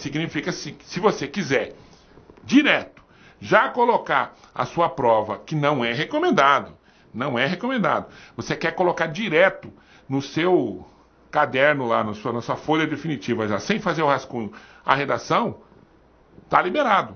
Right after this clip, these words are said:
Mas não é o que prescreve a nossa boa prática de redação,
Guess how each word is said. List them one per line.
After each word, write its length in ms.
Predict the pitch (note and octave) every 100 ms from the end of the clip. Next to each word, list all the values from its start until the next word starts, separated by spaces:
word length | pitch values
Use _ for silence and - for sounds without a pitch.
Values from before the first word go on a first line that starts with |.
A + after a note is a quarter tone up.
| - -
Mas 460 | F3 D3+ F#3+ - - -
não 380 | G3 C4 C#4+
é 260 | G3+ F3+ G#3
o 80 | G#3
que 120 | -
prescreve 720 | G#3+ A#3+ G#3+ - D3 D3 F#3 - - - - - -
a 300 | C#3+ D#3 D3+
nossa 300 | C#3+ D3 D#3+
boa 320 | C3 F#3+ A#3
prática 840 | - - F3 G#3 - C#3 A#2+ G2
de 140 | A2+ B2+
redação, 580 | D3 D3+ C#3 - F2+